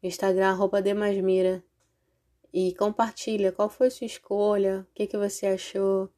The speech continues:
Você precisou de ajuda ou não pra te manter no foco.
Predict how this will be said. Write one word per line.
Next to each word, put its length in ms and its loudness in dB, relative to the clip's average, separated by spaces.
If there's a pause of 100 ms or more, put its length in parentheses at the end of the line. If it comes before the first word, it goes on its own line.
(1040)
Você 180 -4
precisou 560 -2
de 100 2
ajuda 520 2
ou 260 0
não 480 -2 (280)
pra 120 -4
te 160 -8
manter 320 -4
no 140 -4
foco. 760 -2